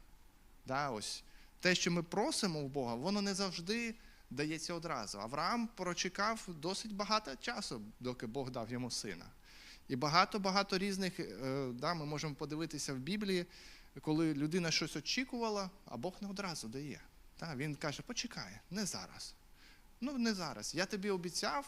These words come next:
я тобі дам, але ти чекай. Свого часу воно буде». Терпіння. Бог хоче, щоб ми зростали в цьому навичці. Да, бо насправді є багато нетерплячих людей.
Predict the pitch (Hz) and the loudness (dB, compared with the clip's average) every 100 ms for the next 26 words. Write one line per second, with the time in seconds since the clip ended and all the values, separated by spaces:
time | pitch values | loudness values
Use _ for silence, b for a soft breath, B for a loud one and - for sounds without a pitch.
0 | - 135 170 202 226 214 113 135 151 185 | -2 -2 -2 -2 -2 -2 -4 -4 0 0
1 | 175 - 202 220 - 277 262 180 120 - | -2 -4 -6 -2 -4 -4 -2 -2 -4 -10
2 | - B B B - - 135 180 240 220 | -20 B B B -8 -4 0 0 0 0
3 | 170 135 117 135 170 170 - - - - | 0 -4 -4 -2 -2 -4 -8 -20 -20 -14
4 | 127 131 123 92 82 - - B B B | -8 -4 -4 -4 -10 -16 -20 B B B
5 | B B - - - 165 - 233 127 - | B B -20 -8 -6 -6 -4 -4 -4 -6
6 | 110 151 185 - 247 - - 160 165 151 | -4 -4 -4 -6 -6 -4 -4 -4 -4 -4
7 | 143 - 165 117 - - 139 127 131 113 | -6 -2 -2 -2 -4 -6 -4 -2 -2 -4
8 | 98 - - - - B B B B B | -6 -14 -16 -14 -16 B B B B B
9 | - 135 151 123 127 123 170 185 180 131 | -2 0 2 0 0 0 2 2 2 0
10 | 123 110 123 113 113 139 175 147 127 117 | 0 0 -4 -2 0 0 -2 -4 -6 -8
11 | - 170 214 - 113 104 92 85 | -6 -6 -6 -10 -10 -10 -8 -10